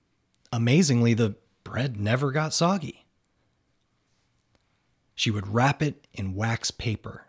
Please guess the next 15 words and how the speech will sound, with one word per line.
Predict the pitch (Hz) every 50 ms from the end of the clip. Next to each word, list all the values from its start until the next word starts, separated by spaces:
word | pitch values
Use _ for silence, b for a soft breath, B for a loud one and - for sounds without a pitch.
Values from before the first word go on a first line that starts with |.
| _ _
and | - 120 113 113
remind | 120 131 151 170 180 175 151 113 113
me | 113 110 -
every | - 104 104 107 113 127 143 160 170
day | 160 185 185 180 143 120 117 113 110 B B B B B B -
that | 107 107 113 - -
she | - - - 107
expected | 98 - - - - 143 135 131 - 135 123
me | 123 131 131 120
to | - 120
return | 95 95 95 - - - - 143 143 143
home | 117 131 135 117 104 98 92 95 - b b b b b
with | 110 104 - -
that | - 120 117 120 -
paper | - 135 117 98 - 104 - - -